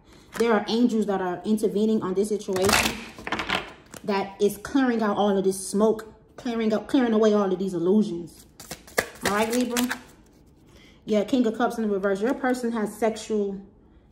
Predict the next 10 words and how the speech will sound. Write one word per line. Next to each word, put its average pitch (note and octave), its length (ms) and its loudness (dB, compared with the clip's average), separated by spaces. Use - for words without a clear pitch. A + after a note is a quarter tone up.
entities A#3+ 420 0
attached - 440 -4
to C4 100 -2
them. A#3+ 260 0
This A3 140 -6
person A3 500 -2
is G3 540 0
very A3 460 4
highly G#3 420 2
sexual, B3 880 0